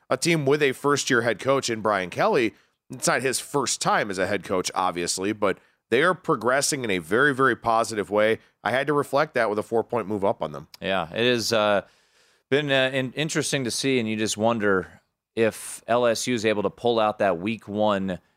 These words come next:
Speaker 2: victory in New Orleans, you know, what are we thinking of this L S U team? And as crazy as it sounds,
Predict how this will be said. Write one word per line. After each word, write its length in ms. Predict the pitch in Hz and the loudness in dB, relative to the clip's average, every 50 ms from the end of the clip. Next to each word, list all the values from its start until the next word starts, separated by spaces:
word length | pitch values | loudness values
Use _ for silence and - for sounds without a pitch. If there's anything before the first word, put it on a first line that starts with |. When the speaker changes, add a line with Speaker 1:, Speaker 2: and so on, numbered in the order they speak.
| _ _ - | _ _ -8
Speaker 2:
victory 580 | 92 101 131 139 - - 117 101 98 95 92 92 | -4 -2 -2 -2 -2 -2 -2 0 0 0 0 -2
in 260 | - 104 107 107 107 | 0 -2 -2 0 0
New 100 | 104 98 | -2 0
Orleans, 580 | 98 104 113 123 117 107 101 95 92 92 82 92 | 2 2 2 2 2 2 0 -2 -4 -6 -6 -6
you 60 | 92 | -4
know, 80 | 82 80 | -4 -2
what 220 | 85 101 120 120 | 0 0 0 0
are 40 | 113 | 0
we 140 | 107 113 101 | -4 -4 -6
thinking 400 | - - 113 101 - 101 98 92 | -6 -6 -8 -6 -6 -6 -4 -2
of 140 | 101 98 | -2 0
this 180 | 95 98 90 - | 0 -2 -2 -2
L 200 | 87 101 104 101 | 0 0 2 2
S 200 | 92 92 - - | 2 0 0 -2
U 100 | 101 92 | -6 -6
team? 440 | 85 - - 123 123 113 107 101 98 90 - _ _ _ | -6 -4 -2 0 2 2 2 0 -2 -4 -8 _ _ _
And 160 | - 95 98 | -2 0 0
as 100 | 95 92 | 0 0
crazy 440 | - - 156 170 180 180 139 165 156 | -2 0 0 0 0 0 2 2 0
as 120 | 135 110 | 0 0
it 100 | 120 101 | -2 -4
sounds, 680 | - - 170 175 180 160 135 123 113 107 98 - - - | -2 0 0 0 2 2 0 0 0 -2 -4 -6 -6 -8